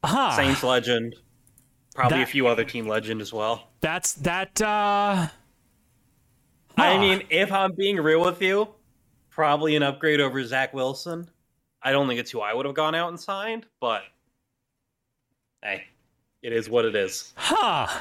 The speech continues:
Speaker 1: Okay, well, there you go, ladies and gentlemen. Breaking news.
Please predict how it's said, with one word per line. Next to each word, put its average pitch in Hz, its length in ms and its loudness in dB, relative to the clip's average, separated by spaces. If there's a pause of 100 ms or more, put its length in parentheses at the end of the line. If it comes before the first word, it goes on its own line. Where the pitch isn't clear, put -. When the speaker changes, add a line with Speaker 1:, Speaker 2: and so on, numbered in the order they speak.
(260)
Speaker 1:
Okay, 226 380 0
well, 196 540 2 (220)
there 143 340 -2
you 226 220 2
go, 247 180 4
ladies 175 320 2
and 151 80 2
gentlemen. 165 360 2
Breaking 175 480 0
news. 151 640 0